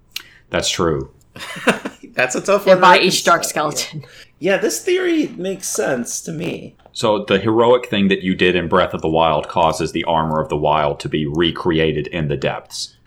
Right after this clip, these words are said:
Speaker 1: Shit. I, I, yeah, I guess that makes sense to me too.
Speaker 3: And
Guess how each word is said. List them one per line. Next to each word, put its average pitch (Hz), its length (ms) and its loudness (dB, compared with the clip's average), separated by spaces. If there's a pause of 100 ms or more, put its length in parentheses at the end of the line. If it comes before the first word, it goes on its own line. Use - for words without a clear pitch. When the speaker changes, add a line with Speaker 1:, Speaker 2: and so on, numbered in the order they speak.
(140)
Speaker 1:
Shit. - 540 0 (320)
I, 98 320 0
I, - 140 -2 (260)
yeah, 123 280 2
I 131 60 2
guess 151 220 0
that 160 120 2
makes 156 140 0
sense 165 180 -2
to 151 80 -6
me 156 120 0
too. 147 400 -2 (320)
Speaker 3:
And 220 280 0